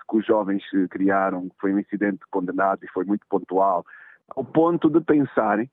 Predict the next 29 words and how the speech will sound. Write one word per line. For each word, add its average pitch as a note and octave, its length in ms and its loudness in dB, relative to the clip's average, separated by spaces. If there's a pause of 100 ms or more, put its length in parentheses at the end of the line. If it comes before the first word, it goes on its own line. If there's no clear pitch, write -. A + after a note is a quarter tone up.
(340)
que - 60 -10
podem, D#3 280 4
inclusive, C#3 440 4
violar C#3 320 4
as C3+ 100 2
leis A#2 300 2
da G#2 100 2
República G2 680 0 (100)
e A#2 100 0
podem D3 300 4
alterar C3+ 600 2 (260)
a G#2 60 0
lei A2+ 120 4
de B2 100 4
imprensa, B2+ 640 0 (340)
podem B2 720 4
alterar C3 560 2
a A#2+ 260 4
obrigatoriedade A#2+ 720 4
de - 60 -12
serviço B2 340 0
público, C3+ 640 2 (320)
que A#2 80 2
podem C#3 380 4
alterar C3 640 2 (160)
a B2+ 60 2
Constituição C#3+ 920 2 (360)
e C#3 340 4
decidem C3 720 2